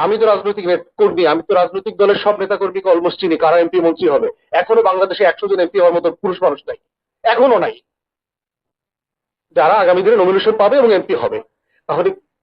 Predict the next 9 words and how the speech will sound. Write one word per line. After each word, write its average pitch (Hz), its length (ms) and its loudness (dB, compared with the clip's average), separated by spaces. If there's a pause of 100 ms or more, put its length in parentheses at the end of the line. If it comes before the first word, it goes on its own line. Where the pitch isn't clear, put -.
(140)
পারসেপশনটা 262 800 0 (100)
কি? 139 120 -14 (280)
পার্লামেন্ট 226 520 0 (440)
জনগণের 226 560 4
কাছে 247 240 -2
পারসেপশনটা 220 720 0
হচ্ছে 220 240 -2 (440)
সে - 140 -4 (100)
একটা 240 180 -4